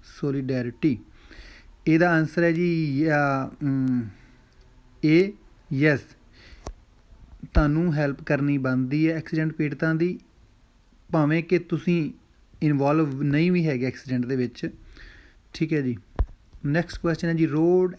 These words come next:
accidents caused by distraction are? ਜਿਹੜੇ ਰੋਡ ਐਕਸੀਡੈਂਟ ਹੁੰਦੇ ਆ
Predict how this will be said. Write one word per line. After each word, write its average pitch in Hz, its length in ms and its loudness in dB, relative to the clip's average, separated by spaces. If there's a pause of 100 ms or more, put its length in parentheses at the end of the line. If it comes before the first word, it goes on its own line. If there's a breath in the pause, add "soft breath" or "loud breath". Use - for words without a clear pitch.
accidents 160 480 -2 (320)
caused 151 360 -2
by 139 140 0 (100)
distraction 135 720 -6 (100)
are? 104 100 -10 (1300 loud breath)
ਜਿਹੜੇ 156 420 2
ਰੋਡ 151 200 0
ਐਕਸੀਡੈਂਟ 160 340 -2
ਹੁੰਦੇ 135 280 0
ਆ 139 300 -4